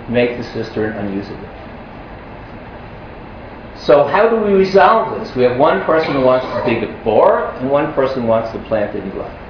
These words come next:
So the Mishnah says as follows. "Im habor kadma,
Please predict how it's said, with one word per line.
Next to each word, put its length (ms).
So 100
the 100
Mishnah 340
says 280
as 200
follows. 280
"Im 160
habor 680
kadma, 760